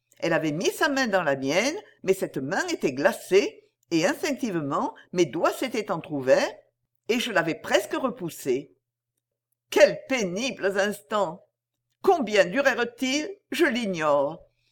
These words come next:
Mon cœur battait à faire éclater ma poitrine.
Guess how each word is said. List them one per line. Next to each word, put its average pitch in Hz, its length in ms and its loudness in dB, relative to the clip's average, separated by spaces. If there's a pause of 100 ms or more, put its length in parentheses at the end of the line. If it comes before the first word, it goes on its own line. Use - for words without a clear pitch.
(200)
Mon 233 180 2
cœur 339 300 -2
battait 220 340 -2
à 190 40 6
faire 202 200 -2
éclater 247 560 0
ma 185 100 0
poitrine. 151 720 -2